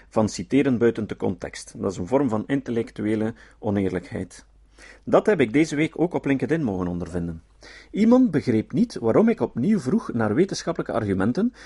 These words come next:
toen ik kritische vragen stelde over een cursus Needling Brain Instrument. Want elders had ik geschreven: "But why do we need science to validate something?" Waarmee ik insinueerde dat ik niet in wetenschappelijke argumenten geloofde.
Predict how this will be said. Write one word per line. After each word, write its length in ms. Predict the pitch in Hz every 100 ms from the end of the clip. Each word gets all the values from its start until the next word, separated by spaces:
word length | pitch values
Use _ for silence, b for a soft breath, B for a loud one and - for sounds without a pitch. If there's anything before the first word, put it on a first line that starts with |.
| B
toen 160 | - 113
ik 160 | 101
kritische 440 | - 220 - - 123
vragen 360 | 101 101 160
stelde 400 | 170 - 185 190
over 220 | 143 120 104
een 140 | 92
cursus 440 | - 165 190 175 - B B
Needling 500 | 117 202 165 139 101
Brain 260 | 135 175
Instrument. 680 | 98 87 95 90 85 87 - _ b b
Want 280 | - 98 92
elders 460 | - 233 131 101 -
had 160 | 117
ik 100 | 104
geschreven: 600 | - 90 98 95 113 226 - _ _ _
"But 340 | 135 101 - _ _
why 240 | - 98 107
do 140 | 104
we 80 | 98
need 260 | 95 92 -
science 460 | 120 185 220 139
to 100 | -
validate 460 | 104 165 240 254 202
something?" 440 | 175 120 - 87 - _ _ _ _ B B -
Waarmee 280 | 110 110
ik 120 | 98 -
insinueerde 760 | 95 - 98 117 208 214 247 b b
dat 200 | - 98
ik 180 | 196 -
niet 180 | 165 240
in 160 | 135
wetenschappelijke 580 | 135 165 - 160 156 151
argumenten 500 | 143 120 143 214 190
geloofde. 440 | 101 92 87 -